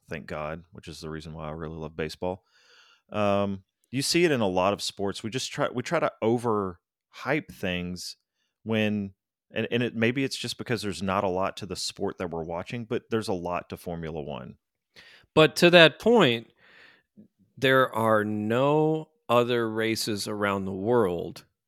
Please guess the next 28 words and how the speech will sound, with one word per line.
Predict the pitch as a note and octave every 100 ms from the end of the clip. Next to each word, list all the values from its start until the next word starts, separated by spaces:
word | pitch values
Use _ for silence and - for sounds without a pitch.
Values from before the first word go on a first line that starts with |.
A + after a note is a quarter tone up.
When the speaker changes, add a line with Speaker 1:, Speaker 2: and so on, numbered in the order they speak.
| _
Speaker 2:
who | - A2
seem | - A#2+ G#2+
to | -
do | G2+ G#2 G2+
this. | F#2 D#2+ - - - - _ _ _ _ _ _ _ _ -
And | A2
so | - G#2
why | G2+ C3+
would | E3 C#3
we | G2 B2+ C3+
think | - G#2+ F#2+
it's | F#2 F#2+
a |
good | F2+ F2
idea? | F2 F2 F2 E2 - _ _ _ -
I | D3 G3+
understand | F3+ - C#3+ A2+
putting | - B2+ G#2+
our | G#2+ G#2+
spin | - - F2+
on | A2+ C3+
it. | C#3+ -
I | A2
get | G2+ F#2+
it, | D#2+ A#1+
you | F#2
know, | E2+ D#2
w-, | F2+